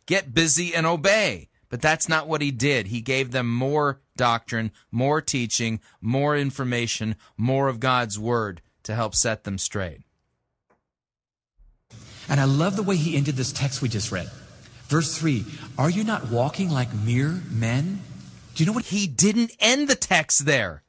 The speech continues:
Speaker 1: See, again, this is a flat out lie. I mean,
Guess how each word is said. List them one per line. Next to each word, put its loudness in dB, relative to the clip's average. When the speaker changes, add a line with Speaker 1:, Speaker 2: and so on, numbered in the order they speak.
Speaker 1:
See, 0
again, 2
this 0
is -2
a 0
flat -2
out -2
lie. 0
I 2
mean, -2